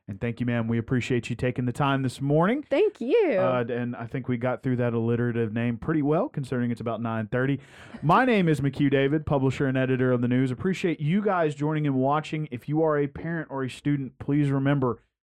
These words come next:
Speaker 1: uh, this is important. Uh, a lo-, even, uh,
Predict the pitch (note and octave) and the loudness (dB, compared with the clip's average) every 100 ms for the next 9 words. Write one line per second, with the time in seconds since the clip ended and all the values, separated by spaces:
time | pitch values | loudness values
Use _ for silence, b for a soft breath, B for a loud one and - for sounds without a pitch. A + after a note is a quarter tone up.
0 | _ A#2+ A2+ A#2+ D3+ D#3 D3+ C#3 A#2+ C#3 | _ -10 -8 -2 -2 0 0 0 0 2
1 | D3+ C#3+ D3 b b - A#2 - - C#3 | 2 0 -8 b b -16 -14 -10 -8 -4
2 | B2+ C#3+ D#3 E3 D#3 C#3+ C3+ | -2 0 0 2 0 -2 -4